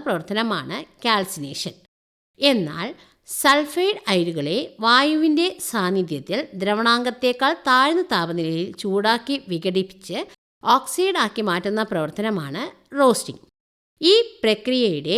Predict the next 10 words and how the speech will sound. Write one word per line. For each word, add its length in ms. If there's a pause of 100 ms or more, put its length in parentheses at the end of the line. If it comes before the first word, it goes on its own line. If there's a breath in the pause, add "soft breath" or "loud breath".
(300)
രണ്ടാം 440 (100)
ഭാഗത്ത് 520 (440 loud breath)
ഓക്സൈഡ് 640 (120)
ആക്കിയ 260 (100)
അയിരിനെ 460 (260)
നിരോക്സീകരിക്കുന്നു. 1000 (640)
ക്രിയാശീലത 680 (260)
കൂടിയ 360
ലോഹങ്ങളെ 560 (340)
അവയുടെ 380